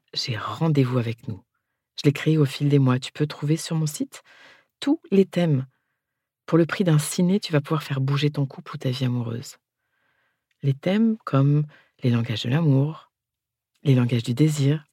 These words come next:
Tu savais qu'on ne se parle pas sur la même fréquence et que c'est la source de beaucoup de tourments ? Il y a aussi un rendez-vous sur le thème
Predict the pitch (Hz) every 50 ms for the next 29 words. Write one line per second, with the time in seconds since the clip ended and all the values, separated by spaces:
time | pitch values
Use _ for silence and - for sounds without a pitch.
0 | _ _ - - 147 143 - 135 123 160 151 - - 151 147 - 135 131 123 113
1 | 117 - - 151 151 - - 135 127 127 127 127 - - 135 131 - - 175 190
2 | - - - _ _ _ _ _ _ _ _ - 147 147 - 147 131 - 131 123
3 | 120 - - - 147 143 143 135 123 131 135 131 - - - - - 151 139 147
4 | 180 220 247 _ _ _ _ _ _ _ _ _ _ _ _ _ _ _ _ _
5 | _ - 151 143 156 151 147 143 - - - 151 143 135 131 127 127 127 127 139
6 | 143 - - 139 131 127 127 - 135 135 135 139